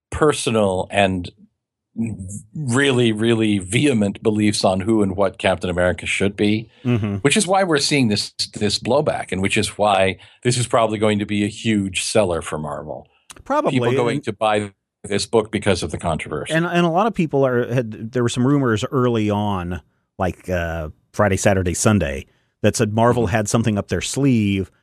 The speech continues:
Speaker 2: that they were gonna unveil this week that would be just as big as Rebirth and maybe even
Speaker 1: Yeah.
Speaker 2: overshadow some of Rebirth. And I think
Speaker 1: So
Speaker 2: that
Speaker 1: you think this is it?
Speaker 2: I think this is it, because by, by today,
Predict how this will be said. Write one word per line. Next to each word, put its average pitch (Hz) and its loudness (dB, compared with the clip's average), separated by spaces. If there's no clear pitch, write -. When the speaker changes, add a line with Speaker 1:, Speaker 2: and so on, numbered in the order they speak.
Speaker 2:
that 110 2
they 117 4
were 113 2
gonna 107 2
unveil 110 2
this 101 -2
week 113 0
that 101 -2
would 101 0
be 101 0
just 113 0
as 101 -2
big 95 -2
as 92 -4
Rebirth 98 -6
and 107 -2
maybe 107 2
even 107 2
Speaker 1:
Yeah. 92 2
Speaker 2:
overshadow 104 2
some 95 -2
of 87 -6
Rebirth. - -10
And 113 4
I 107 4
think 107 2
Speaker 1:
So 104 6
Speaker 2:
that 90 -2
Speaker 1:
you 98 -10
think 101 -6
this 92 -8
is 90 -10
it? 90 -4
Speaker 2:
I 135 2
think 196 0
this 170 2
is 131 0
it, 190 2
because 127 0
by, 123 0
by 120 0
today, 110 0